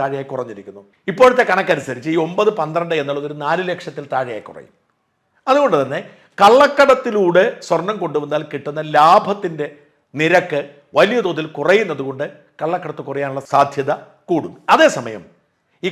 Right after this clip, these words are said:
കള്ളക്കടത്ത് എന്ന് പറയുന്നത് നികുതി വെട്ടിക്കാൻ വേണ്ടി മാത്രമല്ല, ഒരു സമാന്തര സമ്പദ് വ്യവസ്ഥ തന്നെ ഇതിൻ്റെ പേരിലുണ്ട്. ഇപ്പോൾ ഭീകര സംഘടനകൾ, പി എഫ് ഐ പോലുള്ള സംഘടനകൾ നിരോധിക്കപ്പെട്ടപ്പോൾ പലരും ആരോപിക്കപ്പെട്ടത്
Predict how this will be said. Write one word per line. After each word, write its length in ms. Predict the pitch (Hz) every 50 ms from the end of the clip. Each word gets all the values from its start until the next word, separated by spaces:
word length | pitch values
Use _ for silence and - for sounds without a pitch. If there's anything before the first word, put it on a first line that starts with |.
| 175
കള്ളക്കടത്ത് 520 | - 160 170 196 214 - - - 208 196 226
എന്ന് 100 | 214 220 214
പറയുന്നത് 260 | 208 208 214 208 190
നികുതി 200 | 185 170 202 196 208
വെട്ടിക്കാൻ 320 | 214 202 202 202 - 196 190 196
വേണ്ടി 140 | 202 190 190 180
മാത്രമല്ല, 360 | 170 170 - 180 175 170 170 175 175 175 - _ _ _ _ _ _ _ _ -
ഒരു 120 | 156 175 - 170
സമാന്തര 380 | 151 160 170 185 196 202 196 196 -
സമ്പദ് 320 | 175 170 170 202 196 202 202 185
വ്യവസ്ഥ 280 | 180 175 175 175 180 180 180
തന്നെ 200 | 175 170 160 127 - - _ _ _ _ _ -
ഇതിൻ്റെ 260 | 160 156 175 175 170 170
പേരിലുണ്ട്. 440 | 165 170 165 170 160 156 160 160 165 170 - - _ _ _ _ _ _ _
ഇപ്പോൾ 140 | - 165 165 156 120
ഭീകര 300 | 131 160 180 185 196 190 180 -
സംഘടനകൾ, 360 | 170 170 165 160 160 143 139 135 135 139
പി 80 | 147 160 170
എഫ് 180 | 160 - 175 170 165
ഐ 40 | 165 170
പോലുള്ള 180 | 170 165 175 170 170
സംഘടനകൾ 340 | 165 156 160 160 165 175 180 165 156
നിരോധിക്കപ്പെട്ടപ്പോൾ 720 | 151 160 165 160 180 175 180 180 170 160 151 151 156 170 196 202 - _ _ _ _ _ _ _ _ _ _ _ _ - 127 -
പലരും 280 | 143 151 175 180 185 185 160 156
ആരോപിക്കപ്പെട്ടത് 680 | 165 175 196 185 190 190 180 165 170 151 165 160 170